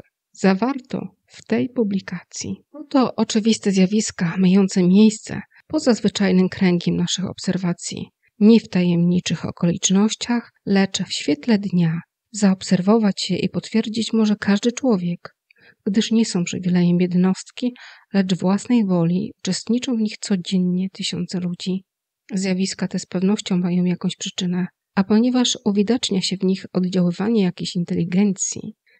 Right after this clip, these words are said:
i jakiejś woli, dlatego wykraczają poza sferę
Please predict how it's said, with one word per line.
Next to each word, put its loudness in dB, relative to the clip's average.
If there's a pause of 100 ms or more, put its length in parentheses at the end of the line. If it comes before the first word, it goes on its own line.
(140)
i 0
jakiejś -2 (160)
woli, 2 (240)
dlatego 0 (100)
wykraczają -2
poza -6
sferę -4